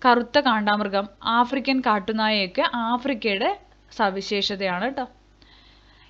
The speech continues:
ഇതാണ് സെറൻഗേറ്റിയിലെ കാലിക കുടിയേറ്റം. എന്താണെന്ന് നോക്കാം വേണമെങ്കിൽ. നിങ്ങൾക്കത് ആവശ്യമുണ്ടെങ്കിൽ വായിച്ചാൽ മതി, ഞാൻ നോ-, വായിക്കാം. കാലാവസ്ഥാ വ്യതിയാനങ്ങൾക്കും ഭക്ഷണ ലഭ്യതയ്ക്കും അനുസൃതമായി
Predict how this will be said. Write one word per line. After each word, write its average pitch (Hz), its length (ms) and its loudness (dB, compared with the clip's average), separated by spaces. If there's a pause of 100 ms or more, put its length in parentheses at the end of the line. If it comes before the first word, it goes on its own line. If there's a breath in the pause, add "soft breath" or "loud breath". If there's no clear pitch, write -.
ഇതാണ് 254 300 6
സെറൻഗേറ്റിയിലെ 233 960 2
കാലിക 214 340 0
കുടിയേറ്റം. 196 640 -2
എന്താണെന്ന് 247 640 2
നോക്കാം 190 420 0
വേണമെങ്കിൽ. 180 600 -4 (420 loud breath)
നിങ്ങൾക്കത് 262 600 2
ആവശ്യമുണ്ടെങ്കിൽ 285 560 4
വായിച്ചാൽ 226 280 2
മതി, 226 160 -2
ഞാൻ 320 360 0
നോ-, 190 380 -4
വായിക്കാം. 196 460 -2 (380 loud breath)
കാലാവസ്ഥാ 311 640 6
വ്യതിയാനങ്ങൾക്കും 254 800 2
ഭക്ഷണ 240 420 0
ലഭ്യതയ്ക്കും 226 580 0
അനുസൃതമായി 214 840 -2